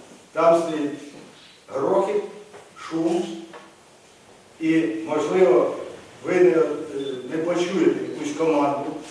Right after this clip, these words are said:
там, на висадку або на посадку, і можете допустити якусь травму. Тому ми вас всіх відправляємо живими, здоровими і такими ж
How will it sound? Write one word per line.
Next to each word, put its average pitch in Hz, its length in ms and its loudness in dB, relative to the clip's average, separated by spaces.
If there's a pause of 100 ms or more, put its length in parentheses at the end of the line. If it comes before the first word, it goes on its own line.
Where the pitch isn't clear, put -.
(280)
там, 127 180 -8
на 131 80 -2
висадку - 680 4
або 143 140 -4
на 143 100 0
посадку, 165 720 -2 (1040)
і 127 80 -12
можете 170 680 0
допустити 175 500 -4
якусь - 300 -4
травму. 175 400 -4 (200)
Тому 170 340 -2 (320)
ми 151 100 0
вас 170 200 6
всіх - 300 -2 (1000)
відправляємо 160 840 4 (120)
живими, 156 460 2
здоровими 190 540 2 (400)
і 156 120 -6 (1000)
такими 185 380 2
ж - 80 2